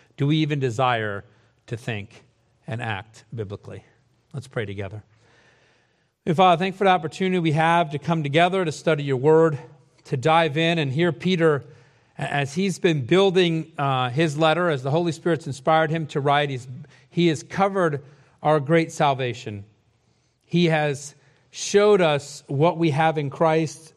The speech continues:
the amazing blessing, uh, that is there, the assurance we know in Christ, no matter what we may think or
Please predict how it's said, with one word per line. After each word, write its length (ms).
the 140
amazing 480
blessing, 580
uh, 240
that 220
is 200
there, 440
the 160
assurance 720
we 140
know 360
in 120
Christ, 480
no 60
matter 200
what 460
we 340
may 220
think 480
or 520